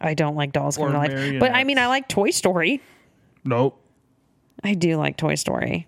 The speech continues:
Speaker 2: Those are toys that come to life.
Speaker 1: It is a creepy story, but remember Toy Story four has the creepy marionette dolls, and I was like, "Oh, this is kinda scary."
Speaker 2: Happy Halloween.
Speaker 1: Happy Halloween.
Speaker 2: <laughs> Um,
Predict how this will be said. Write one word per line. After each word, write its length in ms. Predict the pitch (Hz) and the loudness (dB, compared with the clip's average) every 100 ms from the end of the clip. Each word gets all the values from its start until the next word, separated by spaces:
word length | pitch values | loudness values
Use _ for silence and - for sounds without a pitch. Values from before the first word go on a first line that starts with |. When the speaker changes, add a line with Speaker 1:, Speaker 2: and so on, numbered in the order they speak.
| - | -10
Speaker 2:
Those 180 | 120 117 | -8 -8
are 60 | |
toys 300 | 113 123 131 | -6 -4 -4
that 80 | 123 | -4
come 240 | - 131 131 | -6 -4 -4
to 100 | 123 | -4
life. 280 | 127 120 - | -4 -4 -2
Speaker 1:
It 120 | 208 | 0
is 140 | 294 | 0
a 40 | 370 | -2
creepy 320 | - 269 254 | -2 0 -2
story, 280 | 214 214 208 | 0 0 0
but 180 | 185 170 - | 0 -4 -4
remember 340 | 208 226 262 | 0 2 0
Toy 160 | - 262 | 0 -2
Story 360 | - 277 247 202 _ _ | 2 0 0 -4 _ _
four 380 | - 208 240 214 | 0 2 2 2
has 200 | 190 175 | 0 0
the 120 | 185 | -4
creepy 560 | - 190 170 175 170 165 | 0 0 2 0 2 2
marionette 520 | 170 165 165 165 156 | 2 2 0 0 0
dolls, 300 | 156 165 175 | 0 0 0
and 100 | 165 | 0
I 40 | |
was 80 | 160 | 0
like, 120 | 135 | -2
"Oh, 160 | 160 170 | 0 0
this 120 | 160 | -2
is 40 | - | -2
kinda 180 | 143 135 | -2 -2
scary." 500 | - 175 180 196 - - - - - - - - - - - - _ _ _ _ _ _ _ _ - - _ _ _ _ _ _ | -2 0 0 0 -6 -20 -20 -14 -12 -12 -14 -16 -18 -20 -20 -20 _ _ _ _ _ _ _ _ -20 -20 _ _ _ _ _ _
Speaker 2:
Happy 260 | 113 113 | -12 -10
Halloween. 520 | 98 95 - - 151 - | -10 -12 -14 -14 -16 -6
Speaker 1:
Happy 240 | - 233 233 | -4 0 2
Halloween. 800 | 233 226 175 165 156 156 151 160 | 2 2 2 2 2 0 0 -2
Speaker 2:
<laughs> 40 | - - _ _ - - - - - - - | -4 -18 _ _ -20 -20 -20 -20 -20 -20 -8
Um, 560 | 131 135 135 131 123 | -4 -2 -2 -2 -4